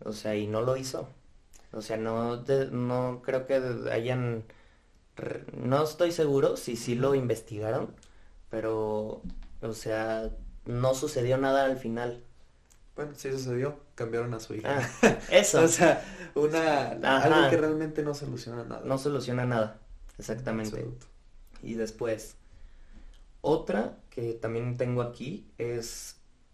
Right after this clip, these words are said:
Speaker 1: relacionada a construir el Tren Maya.
Speaker 2: Híjole, aquí sí tengo un punto de vista. Yo estoy totalmente en contra del Tren Maya.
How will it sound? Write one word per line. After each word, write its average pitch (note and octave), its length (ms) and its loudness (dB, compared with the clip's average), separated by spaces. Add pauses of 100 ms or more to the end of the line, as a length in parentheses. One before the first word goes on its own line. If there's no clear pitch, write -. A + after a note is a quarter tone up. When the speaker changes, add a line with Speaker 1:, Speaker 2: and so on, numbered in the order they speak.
(140)
Speaker 1:
relacionada A2+ 640 -4
a B2+ 100 -4
construir A#2+ 640 -2
el A2 220 -4
Tren A#2 300 -2
Maya. G#2+ 340 -2 (1500)
Speaker 2:
Híjole, A2+ 300 -10
aquí - 160 -16
sí - 140 -12
tengo B2+ 320 -6
un A#2+ 180 -4
punto B2 360 -6
de B2+ 100 0
vista. A2+ 480 -6 (1600)
Yo C#3+ 120 0
estoy E3+ 220 2
totalmente D3+ 600 2
en C3+ 160 -2
contra B2 320 -2
del G#2+ 140 2
Tren G#2 220 -8
Maya. A2 260 -10